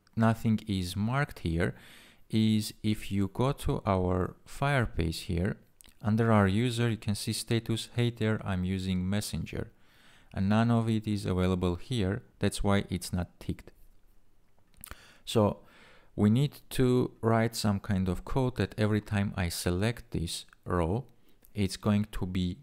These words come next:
marked with a tick. Also, our user status should be saved with the currently selected status. And finally, it shouldn't stay selected. It should be deselected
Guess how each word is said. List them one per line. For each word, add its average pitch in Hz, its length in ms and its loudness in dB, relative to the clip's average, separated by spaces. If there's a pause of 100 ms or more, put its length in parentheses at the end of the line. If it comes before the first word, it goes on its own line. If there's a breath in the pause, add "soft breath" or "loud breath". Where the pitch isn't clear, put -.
marked 95 680 -4
with 87 180 -2
a 85 40 -8
tick. - 460 -6 (440 loud breath)
Also, 131 640 -2
our 98 320 2
user 104 460 0
status 98 480 -2
should - 340 -6
be 90 280 -2
saved 95 560 -2
with 90 200 -2
the 87 60 -2
currently 87 480 0
selected 85 500 -4
status. 127 640 -2 (480 loud breath)
And 101 160 -4
finally, 120 600 0
it 101 140 -4
shouldn't 101 360 -2
stay 92 320 0
selected. 113 680 -4
It 98 120 -4
should - 380 -6 (220)
be 90 280 -2
deselected - 840 -2